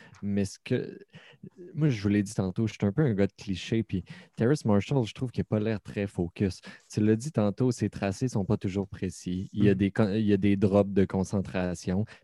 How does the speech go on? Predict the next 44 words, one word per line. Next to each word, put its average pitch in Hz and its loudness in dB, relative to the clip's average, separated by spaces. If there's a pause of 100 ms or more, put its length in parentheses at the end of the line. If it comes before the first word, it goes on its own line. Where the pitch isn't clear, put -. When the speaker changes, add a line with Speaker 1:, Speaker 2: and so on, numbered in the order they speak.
Speaker 1:
puis 95 -2
il 87 0
bloque 98 2
pas. 95 2 (280)
<laughs> 113 4
Donc, 107 2 (100)
e-, 120 -2 (180)
est-ce - -4
qu'il 135 2
est 113 4
passionné ? 107 0
Est-ce 98 -8
que 110 -2
c'est - -10
le 95 -6
genre 104 0
de 101 2
gars 104 2
qui 104 -2
arrive 95 0
concentré 101 0
puis - -12
qui - -2
amène 98 2
l'effort 98 4
dans 95 2
ses 95 -2
matchs ? 113 0 (380)
Euh, 95 2
j'ai 90 -2
pas 123 2
assez 131 0
vu 104 -2
ça 113 0
dans 101 0
son 95 -4
tape, 101 -2
là. 98 0 (460)
En... 104 -4 (180)
je - -18
pense 123 -2
qu'il 98 6
a - 2
opt-out 101 2